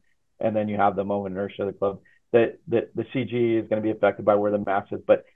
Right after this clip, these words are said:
at the end of the day, we want the C G in a location to where, um, you know, it's gonna be right behind the impact so that you still maintain, uh, you know, that consistent high speed response that you're gonna get out of the club face. But we're also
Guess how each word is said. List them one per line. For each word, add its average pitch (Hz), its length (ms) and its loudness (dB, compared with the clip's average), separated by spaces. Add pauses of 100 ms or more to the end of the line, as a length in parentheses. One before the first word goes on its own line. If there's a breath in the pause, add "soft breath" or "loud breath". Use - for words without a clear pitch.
(120)
at - 120 2
the 139 80 2
end 147 100 6
of 120 60 4
the 127 60 10
day, 120 100 12
we 113 140 0
want 127 220 2
the 117 160 -2
C 123 140 -2
G 117 200 0
in 110 80 0
a 101 80 2
location 104 600 -4
to 98 80 -6
where, 101 380 2 (420)
um, 101 400 0 (260)
you - 80 -4
know, 104 80 2
it's 101 120 -4
gonna 120 140 0
be 107 140 -4
right 110 280 6 (120)
behind 107 640 0
the 87 120 -6
impact 110 440 0
so 104 120 0
that 101 280 2
you 107 260 -10
still 120 200 4
maintain, 107 560 -4 (580)
uh, 98 240 2 (400)
you 104 80 -6
know, - 220 -6 (240)
that 104 300 2
consistent 113 540 -4
high 110 260 2 (100)
speed 113 500 -10
response 107 520 -2
that 101 60 -2
you're 101 100 -6
gonna 104 120 -4
get 104 120 -2
out 101 140 2
of 95 60 -4
the - 40 -20
club - 200 0
face. 104 220 0
But - 160 0
we're 120 160 6
also 139 380 6